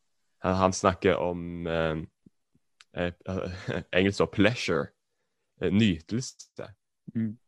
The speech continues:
Speaker 1: Det, det er noe, det er noe godt. Det er ikke, eh, og det å være glad og, og, eh, og, og nytelse er ikke, det er ikke en dårlig ting, men spørsmålet er hva er det en finner ens glede i? Og vi skal finne glede i Gud, fordi at han er over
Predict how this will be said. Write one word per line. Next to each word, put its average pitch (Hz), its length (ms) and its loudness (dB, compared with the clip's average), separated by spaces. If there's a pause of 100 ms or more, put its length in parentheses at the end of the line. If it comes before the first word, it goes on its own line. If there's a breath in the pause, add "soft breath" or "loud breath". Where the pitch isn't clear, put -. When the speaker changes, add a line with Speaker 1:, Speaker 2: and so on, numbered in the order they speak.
(640)
Speaker 1:
Det, 107 240 -2
det 104 100 -4
er 117 60 0
noe, 110 240 -2
det 107 140 -6
er 110 100 0
noe 107 140 -2
godt. - 440 -6
Det 101 100 0
er - 20 -4
ikke, 110 180 4 (400)
eh, 73 160 -2
og 90 140 -6
det 104 140 6
å 104 40 2
være 98 220 2
glad 87 340 -2 (140)
og, 90 280 -2
og, 85 540 -2 (480)
eh, 90 100 -2 (100)
og, 92 300 0
og 101 80 2
nytelse 101 400 -4
er 92 40 -2
ikke, 95 200 -6
det - 220 -6
er 95 80 -6
ikke 113 80 -4
en 104 140 -6
dårlig 90 160 2
ting, 104 180 -4
men 92 140 -2
spørsmålet 92 400 -4
er - 180 -20 (140)
hva 95 100 -2
er 95 60 0
det 101 80 0
en - 80 -10
finner 95 260 -2 (160)
ens 90 300 -6
glede 87 400 -2
i? 85 180 -6 (420 soft breath)
Og 98 120 2
vi 101 80 4
skal - 160 -4
finne 87 260 0
glede 85 640 -4
i 80 140 -4
Gud, 90 360 -4
fordi 80 200 -6
at - 160 -6
han 82 320 -8 (420)
er - 140 0
over 82 400 -2